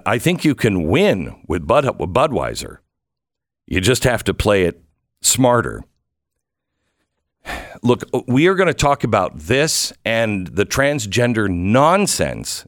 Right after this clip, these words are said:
tonight on my Wednesday night special on Blaze T V. We have to take a look at the next step of the fundamental transformation of America. E S G was designed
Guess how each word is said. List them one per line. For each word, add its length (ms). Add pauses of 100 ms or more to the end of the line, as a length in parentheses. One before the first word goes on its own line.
(120)
tonight 640
on 200
my 160
Wednesday 520
night 320
special 560
on 160
Blaze 360
T 160
V. 320 (960)
We 240
have 220
to 80
take 280
a 60
look 400
at 140
the 100
next 520
step 640
of 160
the 100
fundamental 560
transformation 800
of 100
America. 580 (640)
E 180
S 240
G 680
was 320
designed 800